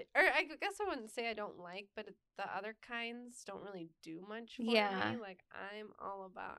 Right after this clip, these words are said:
Speaker 1: I wanna get a facial.
Speaker 2: Yeah.
Speaker 1: I want my hair cut. <laughs>
Speaker 2: <laughs> I don't really like if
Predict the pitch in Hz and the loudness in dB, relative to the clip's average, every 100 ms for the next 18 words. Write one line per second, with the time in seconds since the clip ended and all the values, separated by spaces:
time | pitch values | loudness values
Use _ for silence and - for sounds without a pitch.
0 | - 196 214 196 180 - 190 - 233 233 | -6 -6 -4 -6 -8 -10 -12 -4 -2 -2
1 | - - 240 240 240 240 220 220 202 190 | -6 -2 2 4 4 4 6 8 8 6
2 | 226 220 214 175 170 185 208 190 202 208 | 2 2 0 -2 -10 -10 -6 -4 -4 -2
3 | - 262 254 294 - - - 523 466 392 | 4 8 10 10 8 4 -2 4 8 8
4 | - - 277 392 - - 494 679 640 539 | 8 2 2 2 0 -8 -8 -6 -4 2
5 | 466 427 359 302 262 - - 233 254 294 | 2 2 -2 -6 -10 -14 0 4 4 2
6 | 330 - 254 254 247 240 220 208 208 220 | 0 0 -2 0 0 0 0 0 0 -4
7 | - - - 220 | -12 -16 -6 -6